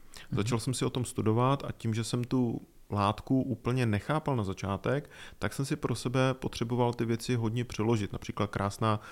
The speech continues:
Speaker 2: krásný seriál je Byl jednou jeden život, přesto člověk pochopí spoustu věcí.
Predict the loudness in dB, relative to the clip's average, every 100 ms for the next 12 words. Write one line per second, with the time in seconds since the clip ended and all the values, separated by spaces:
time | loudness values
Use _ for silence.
0 | -16 -4 2 2 2 0 4 6 8 8
1 | 6 4 4 4 6 6 4 2 2 2
2 | 2 0 -8 -6 -4 -4 -2 -2 -2 -2
3 | -2 -2 -4 -4 -2 2 2 0 0 -2